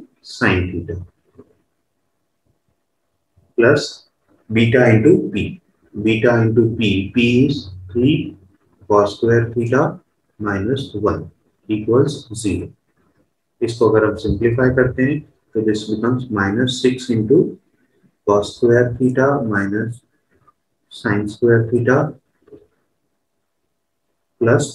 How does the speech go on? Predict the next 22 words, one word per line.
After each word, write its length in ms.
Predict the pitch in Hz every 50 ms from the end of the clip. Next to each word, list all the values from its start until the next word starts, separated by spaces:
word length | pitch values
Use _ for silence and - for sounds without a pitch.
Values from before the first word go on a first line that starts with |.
| - _ _ _ _ -
ये 480 | 110 110 117 127 143 147 - - - - _ - -
sin 420 | - - - 117 113 120 117 117 123
theta, 340 | 127 127 123 127 127 123 113 113
ये 80 | 117 113 113
sin 220 | 113 107 107 107 107
theta 260 | 110 104 110 104 101
कैंसिल 340 | 98 95 98 101 - 123 117
हो 100 | 120 117
जाएगा, 440 | 120 120 120 120 123 139 151 156 156 - _ _ _ _ _ _ _ -
so 80 | 104
this 240 | 101 110 110 - -
will 160 | 113 110 107
be 100 | 117 117
minus 640 | 110 98 98 95 98 104 120 147 160 156 - - - _ _ _ _
six 560 | - - - 143 139 139 139 - - - - _ _ _ _ _ _ _ _ _ _ _ -
cos 300 | 107 104 104 104 - -
square 400 | - 123 123 127 147 - - - - _ _ _ _ _ _ _ _ _ _ _ _ _ _ _ _ _ -
theta 420 | 127 127 120 117 117 110 - 151 - - - _ _ _ _ _ _ _ _ _ _ _ _ _ _ _ _ _ _ _ _ _ _ _ _ _ _ _ _ _ _ _ _ _ _ _ _ _ _ _ _ _ _ _ _ _ _ _ _ _ _ _ _ _ _ _ _ _ _ _ _ _ _ _ -
plus 540 | - 117 117 139 151 147 - - - - _ _ _ _ _ _ _ _ - 107 107
beta 500 | 101 107 110 113 117 123 123 120 123 120 -
into 480 | 113 110 107 107 123 151 175 - - _ _ _ _ _ _ _ _ _ _ _ _ _
three 440 | - 131 127 127 156 - - -